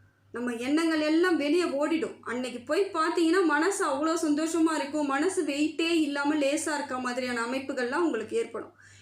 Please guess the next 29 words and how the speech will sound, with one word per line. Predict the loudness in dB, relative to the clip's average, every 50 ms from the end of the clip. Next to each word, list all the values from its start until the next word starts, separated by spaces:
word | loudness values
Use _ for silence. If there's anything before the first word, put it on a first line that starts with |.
| -14 _
இதெல்லாம் | -8 -6 -2 0 2 4 4 4
நீங்க | 4 4
ஃபாலோ | 2 0 0 2 2 2 2 2
பண்ணீங்கன்னா | 2 2 2 2 2 2 2 2 2
வாழ்க்கையில | 0 0 0 0 0 2 2
வெற்றி | 2 0 0 0 0
அடையறதுக்கான | 2 4 2 2 2 0 -2 -4 -4 -4 -4 -2
வாய்ப்புகள் | -2 0 -2 0 0 0 0 2 0
அத்தனை | 0 -2 -4 -4 0 2 2 2
பர்சன்ட் | 2 2 0 -2 0 2 2 2 2
இருக்குதுங்க. | 2 -2 -2 -2 -4 -4 -4 -6 -8 -12 -16 _ _ _ -20 -20 _ _ _ _ _ _ _
இப்ப | -10 -6 -4 -2 -2
நான் | -2 -2 -2
எல்லா | -2 0 2 2 2 2 0 0 0
கோவிலுக்குமே | 0 2 4 4 4 2 2 2 2 2 2 0 0
போயிட்டேங்க, | 0 -2 0 -2 -4 -4 -4 -6 -6 -6 -6
நீங்க | -6 -6 -6 -6 -6 -6 -4
சொல்றதுக்கு | -4 -2 -2 -2 -4 -4 -6 -6
முன்னாடியே | -6 -4 -2 -2 0 0 0
நான் | 0 0 0 -4
எல்லாம் | -4 -4 -4 -4 -4 -4 -4
செஞ்சுட்டேன், | -4 -4 -4 -4 -2 -2 -2 -2 -2 -4
அப்பயே | -6 -6 -4 -2 0 0 0
என் | 0 0 -2
வாழ்க்கையில | -2 -4 -4 -2 -2 -2 -2 -2 -2 -6
மாற்றம் | -6 -6 -6 -6 -4 -4 -4 -4
இல்ல, | -4 -6 -6 -6 -6 -6
நான் | -6 -4 -6 -4
என்ன | -2 0 0 0